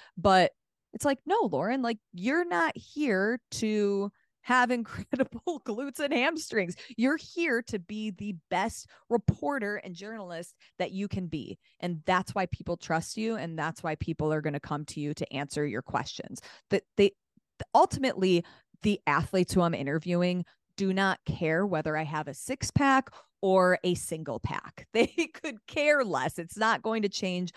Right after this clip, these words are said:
whether they talk to me or not. But that doesn't mean I'm not human and I don't have my own insecurities. Um, but I think it's just, it's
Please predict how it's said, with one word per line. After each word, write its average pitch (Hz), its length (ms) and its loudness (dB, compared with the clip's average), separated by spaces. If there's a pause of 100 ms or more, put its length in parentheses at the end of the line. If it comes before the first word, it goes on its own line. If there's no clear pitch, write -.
(220)
whether 175 340 4
they 165 140 2
talk 147 320 -4
to - 120 -14
me 110 160 -12
or 110 100 -12
not. 95 340 -12 (340)
But 359 100 -4
that 587 160 2
doesn't 277 260 0
mean 240 200 0
I'm 208 80 -2
not 196 180 0
human 190 400 -4
and 156 140 -2
I 147 80 -2
don't 160 240 -2
have 156 240 0
my 135 160 -4
own 156 400 -6 (680)
insecurities. 185 1040 -4 (320)
Um, 135 500 -4 (600)
but 226 120 2
I 247 80 2
think 254 180 -4
it's - 160 -6
just, - 460 -4 (720)
it's - 400 -4